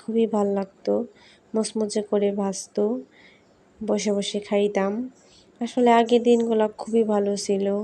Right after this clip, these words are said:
এখন যদি পারতাম আগের দিনে চলে যেতে, তাহলে খুবই ভালো লাগতো। এই তো, কথা বলতে বলতে আমার বড়া এক পিঠ হয়ে গেছে,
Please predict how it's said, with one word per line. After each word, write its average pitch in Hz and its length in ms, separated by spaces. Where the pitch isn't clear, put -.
এখন 214 240
যদি 214 320
পারতাম 208 440
আগের 214 300
দিনে 208 240
চলে 208 240
যেতে, 208 360
তাহলে 214 380
খুবই 226 220
ভালো 208 280
লাগতো। 196 380
এই 226 220
তো, 220 140
কথা 214 260
বলতে 208 280
বলতে 208 300
আমার 202 300
বড়া 202 340
এক 202 200
পিঠ 208 240
হয়ে 208 220
গেছে, 214 380